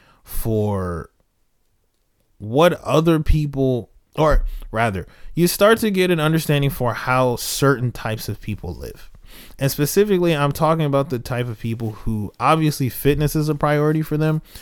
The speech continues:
but more so than that, for people who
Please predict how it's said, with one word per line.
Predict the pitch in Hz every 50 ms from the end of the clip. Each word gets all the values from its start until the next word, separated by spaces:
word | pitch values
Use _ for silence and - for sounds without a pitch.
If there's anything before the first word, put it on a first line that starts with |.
| - - - - -
but | 117 135 135 127 - - _ _ _ _ _ _ _ - -
more | 120 120 127 151 185 226 247
so | 247 - - 185 180 170
than | 151 143 135 135
that, | 156 165 156 139 120 -
for | - - - 127 120
people | 117 - - - 175 196 208 - 196 185 180 165 147
who | 123 147 139 135 135 131 127 123 120 117